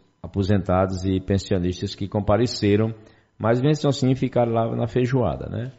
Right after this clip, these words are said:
Não perderam a viagem, não. Né? Inclusive, a gente vai divulgar aqui, daqui a pouco, o, o dia da assembleia, né?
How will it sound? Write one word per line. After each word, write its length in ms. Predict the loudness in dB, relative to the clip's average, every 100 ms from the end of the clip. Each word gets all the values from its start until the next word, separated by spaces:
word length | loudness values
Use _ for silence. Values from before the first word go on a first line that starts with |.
| _ _ _ -14
Não 120 | -4
perderam 400 | 2 4 4 4
a 40 |
viagem, 380 | 4 4 4 0
não. 180 | -6 -8 _ _ _ _ _ _
Né? 140 | -6 -6
Inclusive, 420 | -6 -4 -2 0
a 40 |
gente 160 | -2 0
vai 100 | -2
divulgar 340 | 0 0 0
aqui, 300 | -2 -4 -4
daqui 320 | -2 -4 -2
a 40 | -4
pouco, 440 | 0 -2 -2 -8 -10 _ _ _ _ -10
o, 640 | -4 0 2 0 -2 -6
o 140 | -6 -6
dia 240 | 0 0
da 580 | 2 0 0 -2 -6 -10
assembleia, 600 | -8 -8 -4 -2 0 2
né? 300 | 2 -2 -4